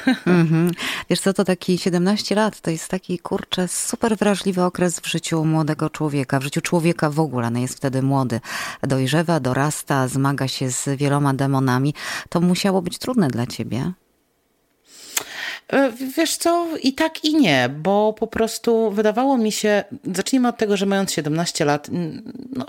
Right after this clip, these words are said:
Speaker 1: co jest dla nas najważniejsze? Dobry czas, znajomi, muzyka, szkoła oczywiście też, prawda? Mm, ale liczy się tu i teraz, gdy się ma siedemnaście lat. I, i, i z początku to było dla mnie takie na przekór,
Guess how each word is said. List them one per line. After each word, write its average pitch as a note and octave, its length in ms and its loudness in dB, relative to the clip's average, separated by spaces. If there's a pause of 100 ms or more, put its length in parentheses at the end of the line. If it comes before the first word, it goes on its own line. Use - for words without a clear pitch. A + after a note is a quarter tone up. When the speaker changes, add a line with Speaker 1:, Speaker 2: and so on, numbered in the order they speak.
(140)
Speaker 1:
co C#4 120 0
jest C4+ 140 2
dla B3 120 2
nas A#3+ 140 0
najważniejsze? E3+ 580 0
Dobry A#3+ 260 2
czas, F3+ 400 -2
znajomi, D#3+ 500 0
muzyka, D#3+ 540 0 (440)
szkoła E4 340 2
oczywiście D#4+ 400 0
też, C3 280 0
prawda? D3 420 -4 (520)
Mm, F#3+ 680 0
ale G#3 260 4
liczy A#3+ 300 -2
się A#3+ 200 2
tu B3+ 160 0
i C4 120 4
teraz, - 500 -2 (200)
gdy D#3+ 120 -2
się D3+ 120 -2
ma C#3 120 2
siedemnaście C3 580 -2
lat. G#2+ 280 -10 (460)
I, - 60 2
i, G3 560 2
i F#3+ 40 0
z - 100 -6
początku C#4+ 420 0
to A3+ 100 0
było G3+ 580 2
dla G3 160 2
mnie F#3+ 200 0
takie F#3 360 0
na F#3 120 0
przekór, F3+ 840 0